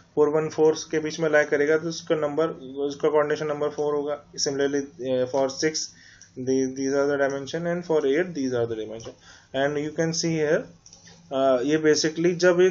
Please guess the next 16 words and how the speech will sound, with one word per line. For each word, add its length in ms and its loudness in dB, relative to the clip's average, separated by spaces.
छो-, 200 4
uh, 560 4
ये 80 -2
catein 400 4
ये 360 6
आपका 400 4
है, 300 -4
स्मॉल 540 -2
साइज 280 2
में 120 -4
है, 80 -6
तो 120 0
एनायंस 400 4
जो 140 0
है, 160 2
अ, 260 0